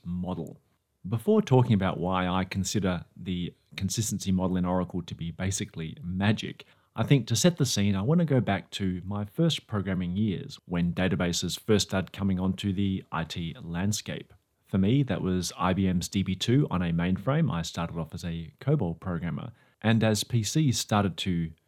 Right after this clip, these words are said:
work their way into the modern I T landscape, we started to see things like DBase. Do you remember DBase three, Paradox, Fox Pro? Smaller versions of what we now consider to be the modern databases such as Oracle, S Q L Server, Postgres,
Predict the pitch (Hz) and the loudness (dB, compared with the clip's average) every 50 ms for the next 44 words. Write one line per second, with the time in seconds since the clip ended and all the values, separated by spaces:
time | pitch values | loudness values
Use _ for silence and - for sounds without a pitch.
0 | _ _ _ _ _ - 85 92 95 101 95 - - 104 98 92 90 95 98 104 | _ _ _ _ _ -6 0 2 4 4 4 2 0 0 0 2 2 2 2 2
1 | 95 90 - 82 87 90 90 - 95 87 - 90 85 82 76 - 85 90 92 92 | 2 0 -2 -2 -4 -4 -4 -4 -4 -2 -2 -2 -4 -4 -4 -2 -2 -2 0 0
2 | 98 87 87 87 85 - - 90 85 107 123 127 123 - - 131 123 120 120 - | 0 -2 -2 -2 -4 -6 -8 -6 0 2 2 4 2 2 2 0 0 0 -2 -6
3 | - _ _ _ - 156 147 - - 123 107 98 87 - - 92 - 101 95 87 | -12 _ _ _ 2 2 2 4 4 2 0 0 0 -2 -4 -2 0 -2 -2 0
4 | - 101 98 98 95 - 95 90 80 - - 78 - - 98 98 95 104 101 101 | 2 2 2 2 2 0 -2 -4 -4 -6 -10 -14 -4 -2 0 0 2 2 2 2
5 | 104 104 - - - - - - - 98 104 107 104 82 - 107 110 107 101 101 | 2 0 -2 -6 -8 -10 -12 -6 0 2 4 4 4 4 2 2 2 4 2 2
6 | 98 - - - - 107 107 104 104 104 104 104 - - - 190 196 202 101 104 | 0 -2 -4 -4 0 2 2 2 2 0 -2 -6 -10 -10 -6 -2 0 0 2 2
7 | 104 - - - - - - - _ - 101 - - - - - - 107 101 95 | 0 -2 -4 -8 -14 -16 -18 -8 _ -6 -4 -4 -4 -6 -6 -4 -2 -2 0 0
8 | 92 95 92 - _ _ _ _ _ _ _ _ - - - 156 160 180 180 143 | 0 -2 -4 -6 _ _ _ _ _ _ _ _ -4 2 4 6 6 8 8 6
9 | 113 95 110 110 107 104 98 101 95 95 104 98 85 90 104 107 - 104 101 95 | 6 6 4 4 4 4 2 0 0 0 0 -2 0 0 -2 -2 0 0 -2 0
10 | 87 98 101 101 98 - 104 92 - - 101 87 90 - - 92 87 92 92 85 | 0 0 0 -2 -2 -2 -4 -4 -2 -4 -4 -4 -4 -6 -6 -4 -4 -4 -4 -4
11 | 92 90 87 87 87 82 85 85 85 - 90 90 90 85 - 85 85 85 - 85 | -4 -4 -4 -4 -4 -4 -4 -6 -6 -6 -4 -4 -4 -2 -4 -4 -6 -6 -6 -8
12 | 82 - - 76 - - 87 82 82 80 - - - - 82 78 78 80 80 - | -6 -6 -6 -8 -8 -8 -8 -8 -8 -10 -12 -14 -12 -10 -8 -6 -6 -8 -8 -10
13 | 82 80 80 78 _ - - 87 82 - - - - 85 82 76 80 - - 82 | -10 -12 -12 -14 _ -12 -12 -12 -12 -12 -12 -10 -10 -10 -10 -10 -12 -12 -12 -12
14 | 82 78 - - 82 82 - - - | -12 -12 -12 -10 -10 -10 -10 -10 -12